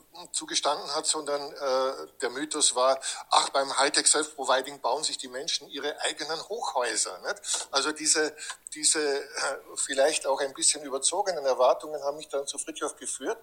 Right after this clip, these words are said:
Und, äh, ich war dann sehr, sehr beeindruckt, dass, dass wir uns auf Anhieb gut verstanden haben. Ich hab halt immer gesagt, die Arbeit braucht auch Arbeitsmittel. Äh,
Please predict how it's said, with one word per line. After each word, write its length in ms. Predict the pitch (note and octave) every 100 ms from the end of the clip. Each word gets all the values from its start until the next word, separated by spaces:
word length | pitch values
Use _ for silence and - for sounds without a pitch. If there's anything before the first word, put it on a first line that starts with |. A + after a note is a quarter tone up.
| - - - - -
Und, 400 | - D3+ D#3 D#3
äh, 300 | D#3+ C#3 C#3 - - -
ich 240 | C3 -
war 140 | C#3 D#3
dann 260 | D3 D3+
sehr, 320 | - C#3+ F#3
sehr 380 | E3+ D#3 D3 - -
beeindruckt, 920 | C#3+ B2+ D3 - - D#3 - - -
dass, 440 | C#3 C#3+ - - -
dass 240 | C#3 -
wir 120 | D#3+
uns 440 | C#3 D3 - - - - - - -
auf 200 | B2+ -
Anhieb 460 | D3 G3 F3 F3 -
gut 240 | E3+ G3+
verstanden 640 | - D3+ - C3+ C3+ E3+ C3+
haben. 260 | C3 - -
Ich 180 | -
hab 120 | D#3+ B2+
halt 220 | C3+ -
immer 360 | D3+ F#3 F#3+ F#3+ -
gesagt, 540 | - - B2+ D#3 - - - - - - _ _ - -
die 160 | - -
Arbeit 560 | B2+ E3+ F3+ D3+ D3+
braucht 460 | - B2+ C#3 C#3 -
auch 200 | C3+ C3+
Arbeitsmittel. 1120 | - C3 D3 C3+ - - C3 F3 - A2+ F#2+ - _ _ _ _ _ - -
Äh, 180 | B2+